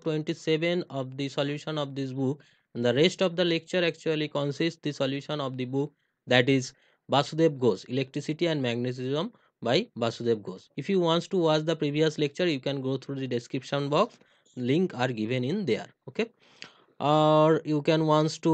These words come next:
watch the others videos regarding physics, you can also go through the description box. There are separate playlist for different playlist. Okay, in this video, want to discuss question number six point zero one to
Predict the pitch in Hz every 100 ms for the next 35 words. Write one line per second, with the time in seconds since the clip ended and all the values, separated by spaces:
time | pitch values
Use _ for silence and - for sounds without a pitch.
0 | 160 151 139 135 139 143 139 139 139 120
1 | 120 131 135 131 - 123 123 127 127 127
2 | 127 - 117 117 117 123 120 117 135 185
3 | 117 110 110 110 107 127 117 110 - 110
4 | 113 117 - _ _ 113 117 135 127 135
5 | 131 160 160 120 120 117 113 131 160 175
6 | 170 156 147 147 156 - 131 120 117 113
7 | 117 117 175 - _ _ _ 104 92 -
8 | - _ 131 190 - _ _ - 170 214
9 | 226 190 202 214 208 180 175 180 190 170
10 | - 175 180 - 151 170 160 165 165 165
11 | - 180 - _ 165 170 147 151 156 156
12 | 160 160